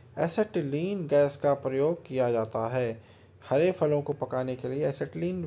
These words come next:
गैस का प्रयोग किया जाता है और कहीं ना कहीं एसिटिलीन गैस जलव-, जलवाष्प के साथ क्रिया करके बनाती है कैल्शियम कार्बाइड। क्या बनाती है? कैल्शियम कार्बाइड। और कार्बाइड नाम तो आपने सुना ही होगा।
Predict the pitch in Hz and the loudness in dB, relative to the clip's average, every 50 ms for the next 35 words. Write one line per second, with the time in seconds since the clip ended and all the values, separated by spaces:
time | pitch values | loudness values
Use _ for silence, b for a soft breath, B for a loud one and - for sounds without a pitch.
0 | 147 - - 131 127 123 - - 127 117 110 131 139 156 151 151 - 127 120 123 | -8 -2 0 0 0 0 0 -4 -6 -4 0 0 0 0 0 0 0 2 2 4
1 | 120 120 120 - 127 131 139 147 156 165 170 B B B B B B - 135 156 | 2 0 0 -2 -2 0 0 0 0 -2 -4 B B B B B B 4 4 4
2 | 156 156 - 160 156 180 202 226 233 226 208 208 - 175 160 151 147 143 147 147 | 4 4 2 2 2 2 2 0 0 0 -2 0 0 -2 0 0 -2 -2 -2 -6
3 | 147 B B B B B B B 147 147 - 175 165 165 175 175 196 220 240 240 | -8 B B B B B B B -4 0 2 2 0 2 0 0 0 0 0 0
4 | 233 185 156 143 135 135 139 143 139 B B B B - - 127 - 160 160 160 | 0 4 6 6 8 8 6 4 2 B B B B -16 -14 0 6 6 6 6
5 | 156 151 160 165 156 143 127 107 113 - 160 160 156 147 160 185 220 233 - - | 6 4 2 2 2 0 -4 -6 2 4 4 4 6 8 8 6 6 4 0 -8
6 | - 202 - - 156 147 147 - - - 147 165 190 202 202 - 170 156 147 - | -8 -2 2 4 6 6 6 4 0 -4 0 2 4 2 4 2 0 0 0 0
7 | - 139 139 135 131 135 135 165 180 196 190 - 214 196 190 190 190 190 - - | 2 2 2 2 2 2 2 2 2 2 0 -2 -4 0 0 0 0 0 -4 0
8 | - 156 160 165 170 165 - - 190 202 214 220 208 - 135 123 117 113 110 135 | 6 6 8 8 6 2 -4 -4 -2 -2 -2 -2 -4 0 2 4 4 4 4 4
9 | 131 135 127 117 113 B B B B B B - - 175 175 180 190 185 180 175 | 4 6 4 2 -2 B B B B B B 2 6 8 8 8 8 6 4 4
10 | - 180 185 190 196 196 190 - - 156 156 160 175 165 - 180 185 190 190 - | 2 -2 0 2 0 -2 -2 2 6 6 6 6 6 2 0 0 0 0 -2 0
11 | - 127 120 123 123 127 135 147 156 170 175 B B B B B B 127 127 131 | 2 4 4 4 6 6 6 6 6 4 0 B B B B B B 6 6 6
12 | 127 - 143 131 127 123 139 151 170 190 196 196 143 131 127 127 123 123 - 131 | 6 6 8 8 8 8 8 8 8 8 4 2 0 0 0 0 0 0 2 4
13 | 123 123 117 117 120 143 151 170 170 - - 120 117 117 117 117 113 120 139 170 | 4 4 4 2 -2 -2 -2 -2 -2 -2 -4 -2 -2 0 0 0 -2 -2 -4 -4
14 | 180 143 117 107 104 101 107 120 123 135 135 131 120 107 98 | -2 -2 0 -2 -2 0 4 4 6 8 8 8 6 6 4